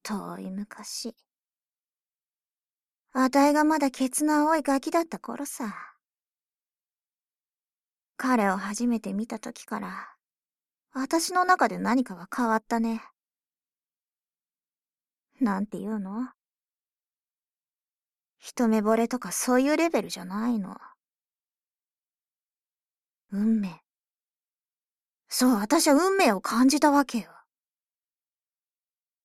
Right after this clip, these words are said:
こりゃすげえのが来たぞと、子供心に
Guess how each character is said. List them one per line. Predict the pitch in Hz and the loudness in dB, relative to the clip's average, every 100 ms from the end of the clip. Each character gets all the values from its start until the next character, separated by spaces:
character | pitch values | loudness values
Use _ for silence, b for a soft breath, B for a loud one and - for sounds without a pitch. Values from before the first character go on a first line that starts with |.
| _ _ _ _ | _ _ _ _
こ | - 220 185 | -8 -6 -8
り | 175 | -10
ゃ | 185 | -6
す | - 254 254 | -2 2 4
げ | 262 | 6
え | 262 | 6
の | 240 | 6
が | 196 | 2
来 | 196 - | -6 -10
た | 233 | -10
ぞ | 226 254 | -8 -10
と、 | - 262 190 - - _ _ _ _ _ | -8 -8 -10 -16 -20 _ _ _ _ _
子 | - 220 | -2 0
供 | 185 185 190 | 0 -2 -4
心 | 196 247 220 | -4 -4 -6
に | 180 | -6